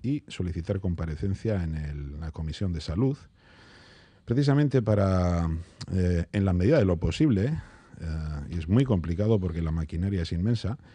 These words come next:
eh, hacer llegar, eh, lo que de cierto hay para desvelar lo que de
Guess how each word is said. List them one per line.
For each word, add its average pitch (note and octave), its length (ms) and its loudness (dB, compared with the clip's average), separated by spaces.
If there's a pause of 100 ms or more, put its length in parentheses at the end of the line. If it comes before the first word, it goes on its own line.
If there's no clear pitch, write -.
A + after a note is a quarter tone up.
(580)
eh, F#2 320 2
hacer C#3 360 2
llegar, B2+ 580 2 (260)
eh, E2 400 -2
lo F#2 260 0
que F#2 140 0
de F2+ 140 2
cierto B2 480 2
hay A#2+ 320 0 (240)
para F2 180 -2
desvelar E2+ 640 -2 (100)
lo E2 260 -6
que D#2 440 -6
de D2+ 460 -8